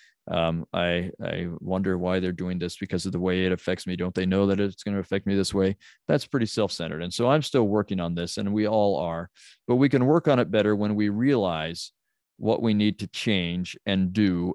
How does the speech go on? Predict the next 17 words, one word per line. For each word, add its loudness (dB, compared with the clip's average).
and 0
become -4
if -2
we're 4
going 2
to 2
be 2
one 2
i-, 0
of -2
heart -2
and -6
pure 2
in -8
heart. -10
And 0
then 2